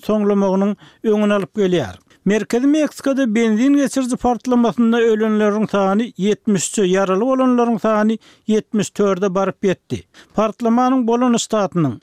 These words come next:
Hidalgo'nyň gubernatory Omar Fayad on dokuzunjy ýanwar güni giýişlik guralan meddugat ýygnagyna ýangyzyň sızan ýerinden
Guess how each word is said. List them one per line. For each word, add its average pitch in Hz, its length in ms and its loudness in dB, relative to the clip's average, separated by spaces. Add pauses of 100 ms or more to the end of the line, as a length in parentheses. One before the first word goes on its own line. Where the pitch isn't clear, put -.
(120)
Hidalgo'nyň 262 720 0
gubernatory 233 680 0
Omar 214 360 0
Fayad 208 440 0 (260)
on 226 240 2
dokuzunjy 208 440 -2
ýanwar 262 460 2
güni 240 140 2 (100)
giýişlik 220 400 -2
guralan 247 480 0 (120)
meddugat 226 580 -2
ýygnagyna 247 540 2 (160)
ýangyzyň 220 560 0
sızan 262 300 0
ýerinden 240 560 2